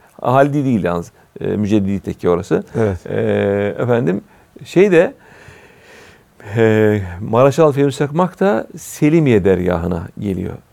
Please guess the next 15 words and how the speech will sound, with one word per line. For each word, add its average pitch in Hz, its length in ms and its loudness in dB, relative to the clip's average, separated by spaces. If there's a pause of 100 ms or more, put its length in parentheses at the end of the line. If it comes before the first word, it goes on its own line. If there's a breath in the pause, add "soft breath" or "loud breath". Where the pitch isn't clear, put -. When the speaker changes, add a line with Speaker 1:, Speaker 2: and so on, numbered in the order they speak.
(160)
Speaker 1:
Esad 117 180 0
Speaker 2:
Hmm. 107 60 2
Speaker 1:
Efendi 92 320 0
ile 90 380 -2
orada 104 400 2
görüşüyor 95 400 -6
birkaç 95 260 -10
defa. 127 260 -2 (100)
Muhtemelen, 160 580 2 (340 soft breath)
e, 101 360 -4
onun 139 460 2 (360 soft breath)
Anadolu'ya 123 520 4
gönderilişine 95 600 0
Esad 131 200 -2
Efendi 92 380 -6